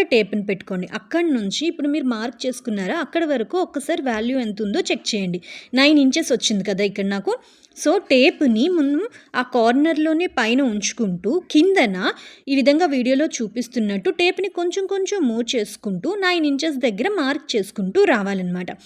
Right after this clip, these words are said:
ఈ విధంగా మార్క్ చేసుకున్న తరువాత ఆ పాయింట్స్ అన్నిటినీ కలుపుకుంటే ఇక్కడ చూసారా మనకి కర్వ్ షేప్ వచ్చింది.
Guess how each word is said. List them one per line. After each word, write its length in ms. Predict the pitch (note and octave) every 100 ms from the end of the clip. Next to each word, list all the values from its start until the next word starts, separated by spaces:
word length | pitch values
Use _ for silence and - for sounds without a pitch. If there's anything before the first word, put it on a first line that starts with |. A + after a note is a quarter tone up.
| - _ -
ఈ 60 | F4+
విధంగా 340 | F4 F4+ G4 G4+
మార్క్ 320 | D4+ C#4 C#4
చేసుకున్న 400 | D#4+ D#4 D#4+ D4
తరువాత 460 | C4+ G#3+ G#3 A3+ A#3
ఆ 120 | F#4+
పాయింట్స్ 460 | F#4 A3+ A3+ C4+ C4
అన్నిటినీ 460 | A#3 G#3 G#3 B3 E4+
కలుపుకుంటే 680 | C4 G3+ G3 - G#3 F#3+ G#3+
ఇక్కడ 200 | E4+ F4+
చూసారా 360 | C4+ C4+ C#4 D#4
మనకి 280 | E4+ D#4 G4+
కర్వ్ 280 | G4 D4 E4+
షేప్ 240 | F4 E4+ A3
వచ్చింది. 380 | - G3+ F3+